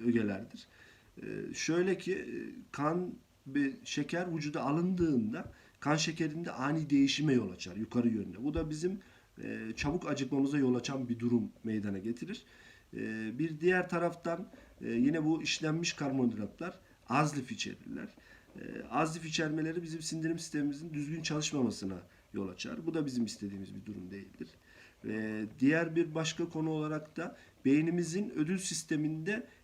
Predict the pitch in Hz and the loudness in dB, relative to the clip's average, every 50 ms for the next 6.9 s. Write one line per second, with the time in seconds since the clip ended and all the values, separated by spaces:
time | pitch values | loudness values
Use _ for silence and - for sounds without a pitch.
0 | - - 135 147 156 156 - - - - 170 165 160 151 143 120 110 101 104 101 | 2 6 6 6 6 6 2 -2 -2 0 2 2 4 4 4 2 2 0 -2 -2
1 | 98 95 - - - 117 127 123 - - - - - - - 120 110 98 104 98 | -4 -4 -6 -2 4 4 4 4 4 -2 -6 -6 -2 2 2 2 2 2 0 -2
2 | 101 104 110 104 - - - - - - - 123 - - - - - - - - | -2 -2 -4 -4 -6 -4 -4 -6 -4 -2 -4 -4 -4 -4 -10 -20 -20 -20 -12 -6
3 | 135 143 151 143 151 175 175 - - - - - _ _ - - 110 110 113 110 | -4 -2 -2 -2 -2 -4 -4 -4 -8 -12 -16 -20 _ _ -10 -6 -4 -4 -2 -4
4 | 110 110 107 117 127 160 156 160 160 165 160 147 151 147 - - - 156 151 160 | -4 -4 -6 -4 -4 -4 -2 0 0 0 2 2 2 0 0 0 -2 -2 -2 0
5 | 165 170 170 170 170 - - - - - 139 131 131 123 - 131 120 - - 117 | 0 2 2 2 0 -2 -6 -14 -12 -4 -2 0 0 0 2 0 0 0 0 -2
6 | 113 104 110 139 180 214 320 - - - - - _ _ _ - - | -2 -2 -2 -4 -4 -6 -8 -10 -16 -20 -20 -20 _ _ _ -18 -16